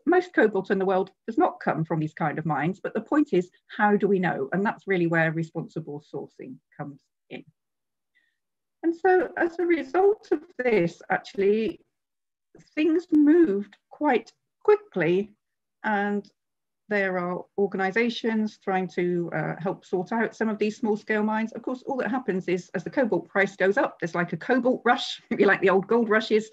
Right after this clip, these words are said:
People start informal mines alongside the big copper cobalt mines that are running in D R C, and then you get some of these horrible conditions. So people are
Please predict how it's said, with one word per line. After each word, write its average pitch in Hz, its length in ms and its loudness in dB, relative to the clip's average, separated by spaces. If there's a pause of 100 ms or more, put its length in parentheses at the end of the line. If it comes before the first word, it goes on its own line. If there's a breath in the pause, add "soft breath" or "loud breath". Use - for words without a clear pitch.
(280 loud breath)
People 190 200 -4
start 214 440 0
informal 220 420 2
mines 202 340 2
alongside 180 480 -2
the 170 80 -4
big 175 280 -2
copper 185 260 -4
cobalt 196 560 0
mines 180 340 -2
that 165 140 -4
are 170 60 -2
running 165 360 -4
in 165 260 -4
D 170 140 -2
R 165 160 -2
C, 160 380 -4 (320 loud breath)
and 180 120 0
then 180 120 0
you 180 80 0
get 156 200 -2
some 165 140 -4
of 160 140 -2
these 156 280 -4
horrible 151 460 -8
conditions. - 580 -12
So - 240 -16
people 170 380 -10
are - 140 -20